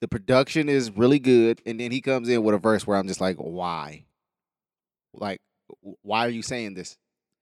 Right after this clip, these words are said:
I'm glad he redid his verse on the, uh, song with Playboi Carti and Favi. He still got washed by Favi, though. Um,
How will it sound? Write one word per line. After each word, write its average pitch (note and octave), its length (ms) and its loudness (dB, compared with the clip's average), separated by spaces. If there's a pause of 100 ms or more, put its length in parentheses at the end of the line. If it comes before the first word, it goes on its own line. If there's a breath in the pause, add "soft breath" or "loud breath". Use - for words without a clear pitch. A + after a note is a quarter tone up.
(280)
I'm A2 80 -8
glad C3 220 2
he C#3 100 0
redid C#3 320 6
his B2+ 100 4
verse C3 260 6
on B2+ 140 0
the, B2 80 2
uh, A#2 300 2
song B2 260 4
with A2+ 140 2
Playboi A#2 340 6
Carti A#2 300 2
and A#2+ 120 -8
Favi. G2 360 0 (160)
He B2 80 -8
still C3+ 180 2
got G#2 180 0
washed G#2 220 -6
by G2+ 100 -6
Favi, F#2 360 -8
though. E2+ 200 -10 (800)
Um, F#2 460 -8